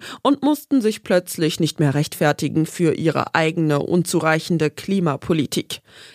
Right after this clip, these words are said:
Der Protest machte es ihnen leichter statt schwerer, ihre mangelnde Ambition zu erklären. Die Leute finden die Klimakleber doof? Wunderbar, dann wollen sie offensichtlich keinen Klimaschutz und wir müssen uns nicht so abmühen.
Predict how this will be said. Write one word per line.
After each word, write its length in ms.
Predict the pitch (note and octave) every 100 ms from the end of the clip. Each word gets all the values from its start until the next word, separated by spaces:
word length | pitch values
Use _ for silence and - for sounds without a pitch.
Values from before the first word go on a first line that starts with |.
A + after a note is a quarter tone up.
| -
Der 140 | G3
Protest 560 | - G3+ A#3 C4 - A#3
machte 260 | G3 -
es 140 | F3 -
ihnen 260 | F3+ E3
leichter 540 | D3+ C#3+ G3+ - D3+ D3+
statt 320 | - C#3 -
schwerer, 480 | - F#3 G3 D#3+ G#3 - -
ihre 220 | B3 A#3
mangelnde 560 | A#3 A3+ B3+ B3 G#3 G3
Ambition 600 | - F3 F3+ - C#3+ C3
zu 140 | -
erklären. 560 | - C3+ - C#3 C3+ C3 - - - - -
Die 80 |
Leute 320 | C4 B3 C#4 D4
finden 340 | D#4+ C4 C4
die 160 | B3 A3+
Klimakleber 760 | - A#3+ A#3+ A3 B3 G#3 G3
doof? 380 | E3+ F#3 F4+ - - - _
Wunderbar, 640 | F3 F#3 F#3+ D3 A#3+ C#3 D3
dann 240 | A3+ C4
wollen 240 | C4+ D4
sie 140 | A3 G#3+
offensichtlich 760 | C#4 - A3+ G3 - F#3+ G3
keinen 340 | - F3 D3 C#3+
Klimaschutz 640 | - A#3+ A3 G#3 G3+ - - -
und 180 | - C4+
wir 120 | B3
müssen 240 | A3+ F#3+ G3+
uns 260 | D#3+ F3
nicht 240 | D#3 C#3 -
so 140 | G#3
abmühen. 540 | - C#3+ - C#3+ C3+